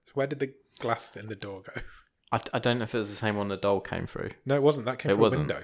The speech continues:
Speaker 2: I've no idea then.
Speaker 1: I'm sure that came through a window.
Speaker 2: No idea.
Speaker 1: 'Cause I've written here, where did, why is there no glass in that door?
Speaker 2: Yeah. He pulls her through, he pulls,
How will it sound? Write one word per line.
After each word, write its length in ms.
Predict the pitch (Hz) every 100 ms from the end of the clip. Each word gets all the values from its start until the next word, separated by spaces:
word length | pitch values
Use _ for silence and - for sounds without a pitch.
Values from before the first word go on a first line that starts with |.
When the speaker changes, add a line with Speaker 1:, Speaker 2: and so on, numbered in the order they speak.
| -
Speaker 2:
I've 80 | 92
no 320 | 95 95 90
idea 200 | 85 80
then. 160 | 76 78 _ _ -
Speaker 1:
I'm 80 | -
sure 300 | - 165 151
that 140 | 127
came 160 | - 113
through 160 | - 104
a 20 |
window. 400 | 113 113 82 80 _ -
Speaker 2:
No 160 | - -
idea. 220 | - 87 _ _ _ _ _ -
Speaker 1:
'Cause 120 | 117
I've 140 | 123 156
written 160 | 131
here, 220 | 135 143
where 160 | 95 156
did, 140 | 165 -
why 160 | 139 151
is 100 | 165
there 80 | 160
no 80 | 143
glass 260 | 147 -
in 80 | 110
that 260 | 120 - -
door? 160 | 156 117
Speaker 2:
Yeah. 140 | 98 - _ - - -
He 100 | 104
pulls 260 | - 110 98
her 60 |
through, 160 | - -
he 80 | 107
pulls, 320 | - 107